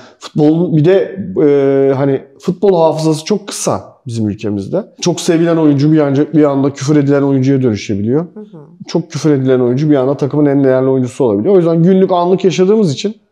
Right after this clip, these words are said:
Speaker 1: bunun da aşılabileceğini düşünüyorum ama genel olarak sana katılıyorum. Altay'la alakalı, e, Fenerbahçe'de bir, e, sıkıntı var.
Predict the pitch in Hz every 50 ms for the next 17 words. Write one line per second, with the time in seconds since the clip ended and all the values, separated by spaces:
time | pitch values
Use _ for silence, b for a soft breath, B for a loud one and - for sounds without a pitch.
0 | _ - - 156 165 165 165 165 147 147 123 - 156 156 151 151 147 156 165 170
1 | 160 - - 208 226 247 220 185 135 120 139 151 175 202 202 180 160 156 185 208
2 | 202 - - - - - 135 143 139 - 151 139 - 160 165 156 139 151 196 -
3 | - - b b b b b b b b b b - 131 127 127 127 160 165 165
4 | 156 147 131 131 123 120 117 117 - 135 151 190 - - - - - 117 117 117
5 | 120 113 110 110 107 101 - 123 127 127 131 131 120 110 - 143 151 147 135 -
6 | - - - - - - - - - - - - - - - - _ _ _ _
7 | - - - - - - 131 113 - 147 156 196 220 -